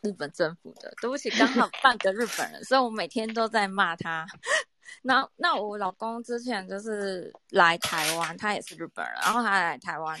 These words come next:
住了一年，他也觉得台湾政府在管控这些什么都做得很好啊，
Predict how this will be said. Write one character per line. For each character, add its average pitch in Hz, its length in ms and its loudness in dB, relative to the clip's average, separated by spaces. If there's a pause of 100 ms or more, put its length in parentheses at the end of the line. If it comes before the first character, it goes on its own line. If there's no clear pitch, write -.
住 147 280 -6
了 - 160 -10
一 185 80 -10
年， 135 140 -8 (160)
他 - 260 2
也 254 60 4
觉 - 120 2
得 135 80 8
台 208 160 2
湾 240 220 2
政 269 240 2
府 180 340 -6
在 214 200 6
管 - 240 -4
控 214 240 -2
这 202 120 -4
些 202 220 -4
什 190 80 -12
么 76 180 -10
都 285 140 0
做 330 180 0
得 262 120 4
很 240 100 0
好 220 240 8
啊， 196 220 4